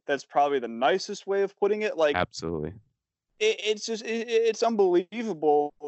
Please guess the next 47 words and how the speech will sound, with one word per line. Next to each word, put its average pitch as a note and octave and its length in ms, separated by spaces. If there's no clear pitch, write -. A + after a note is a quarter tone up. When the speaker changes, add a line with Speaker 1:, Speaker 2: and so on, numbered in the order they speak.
Speaker 1:
that, D3 320
you G3+ 220
know, D#3+ 280
Houston A#3 560
would F#3+ 140
be G3 100
like, F3 180
"Mm, G3 180
you F#3+ 100
know F3+ 80
what? F3+ 220
This F3+ 140
seems C#3 300
fair." B2 380
Like, E3 160
obviously, G#3 340
if F#3+ 160
you're G3 180
Arizona, F3+ 480
you're C3+ 120
like, A#2+ 200
"Oh, - 120
that's F#3 240
all A3 140
you D#3 120
want, D#3+ 340
and F3 100
you, F#3+ 200
you're F3+ 120
gonna F#3+ 160
take G3 180
on F#3 120
this D3 120
Speaker 2:
R-, E3 220
Speaker 1:
contract? A#2 240
Hell E3+ 220
Speaker 2:
right. E3+ 60
Speaker 1:
yeah, G#3 200
we're G3+ 260
all D#3+ 260
in." D3+ 220
But F#3+ 180
where, G#3 160
where's A#3 340
the G#3+ 80
mindset F3+ 640
of C3+ 220